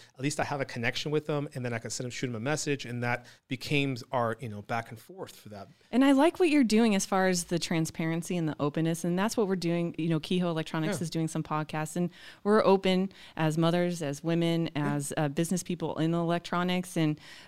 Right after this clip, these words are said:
Speaker 2: we have some good laughs along the way. And just, and that was my goal f-, for that po-, podcast in particular,
Speaker 1: Mm-hmm.
Speaker 2: was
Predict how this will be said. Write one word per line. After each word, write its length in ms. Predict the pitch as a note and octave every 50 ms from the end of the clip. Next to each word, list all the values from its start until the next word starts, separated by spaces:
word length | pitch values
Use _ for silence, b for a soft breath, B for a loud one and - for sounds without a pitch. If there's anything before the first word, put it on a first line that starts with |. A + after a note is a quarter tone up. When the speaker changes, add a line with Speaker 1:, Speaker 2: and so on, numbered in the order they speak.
| B
Speaker 2:
we 80 | - G3
have 180 | F#3 F#3 F3+ F3
some 140 | - - F#3
good 220 | F3 F#3 E3+ D#3
laughs 340 | D3+ D3 C#3+ D3 F3 - -
along 320 | F#3+ E3+ E3+ E3+ E3+ E3+
the 80 | E3+ E3
way. 400 | D#3 D#3 D#3 D3+ D#3 E3+ F3+ F#3
And 140 | - G3 G3+
just, 240 | - B3 - - - - - -
and 120 | G#3 A3
that 160 | A3+ A#3+ B3
was 140 | A#3+ B3 G#3
my 180 | A3 G#3 G3+ G#3
goal 280 | F3+ F3+ F3 F3 E3
f-, 240 | D#3 - - - - -
for 200 | - G#3 A3 A#3
that 320 | F#3+ E3 D3 C3+ - -
po-, 160 | - - - - - D#3 -
podcast 480 | - - A#3+ A#3+ - - G#3 G3 - -
in 80 | F3
particular, 520 | D#3 E3 D3+ - E3 D3 - D3+ D3 D3 D3
Speaker 1:
Mm-hmm. 100 | B2+ -
Speaker 2:
was 260 | D3 C#3+ A2+ A2